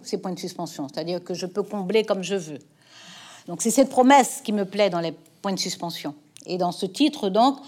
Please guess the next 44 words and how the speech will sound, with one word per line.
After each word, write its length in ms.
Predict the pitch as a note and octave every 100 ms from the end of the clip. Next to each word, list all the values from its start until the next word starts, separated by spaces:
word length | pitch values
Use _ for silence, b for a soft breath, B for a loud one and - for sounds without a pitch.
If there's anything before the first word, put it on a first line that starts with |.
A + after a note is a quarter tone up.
| B B B B
ce 120 | -
sont 200 | F#3+ A3+
ces 180 | - B3
morceaux 400 | A3+ G#3+ G#3 G#3+
de 100 | G3+
vie. 440 | G3 F#3 C#4+ E4+ - B B B B B
Et 140 | G3+ G3
puis 160 | B3+
les 100 | B3+
points 160 | A#3+ B3+
de 60 |
suspension, 720 | A#3 A3+ A#3+ B3+ B3 C#4 D4+ D4+
c'est 440 | - B3 B3+ C4+ C4+ B B B B -
vous 240 | E3+ G3
attendez 340 | G3+ G3 G#3+ G#3
à 60 |
quelque 220 | G3 F#3+ -
chose, 280 | G#3 G3+
ce 140 | F#3+ F#3+
ne 60 |
sera 220 | D#3 C#3 D3+
pas 140 | D#3
ça. 600 | - - E3 A#3 B3 C4 C4+ B B -
Euh, 1120 | F3+ F3+ F3 E3+ E3+ F3 E3+ E3+ E3 E3+ E3+
vous 140 | F3 G#3+
vous 120 | A3
attendez 320 | A3+ A3+ G#3+
à 80 | G#3+
quelque 180 | G#3+ G#3
chose, 480 | - A3 G#3+ F3+ D#3 - - - -
éventuellement, 600 | G#3+ G#3 G#3 G#3+ G#3 G#3
ça 400 | - - - G#3
peut 140 | G#3
être 140 | G#3 G3+
ça 320 | - G#3 F#3+
et 100 | E3+
ça 140 | E3+
peut 120 | F3+ F#3+
vous 120 | F3+
surprendre 420 | F#3 F3 - F#3
que 80 | -
ce 140 | -
soit 200 | E3+ E3+
ça. 380 | D#3+ - A#3+ C4